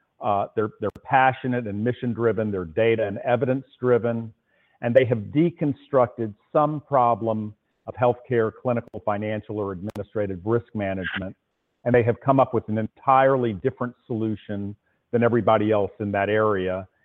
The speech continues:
and they, and they, they get better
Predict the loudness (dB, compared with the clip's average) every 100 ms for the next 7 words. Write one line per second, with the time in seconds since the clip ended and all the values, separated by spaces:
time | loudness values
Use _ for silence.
0 | _ _ -2 0 4 4 4 2 -6 _
1 | -20 -6 2 2 2 -6 0 2 4 2
2 | 2 -2 -20 _ _ -14 -14 2 6 8
3 | 8 6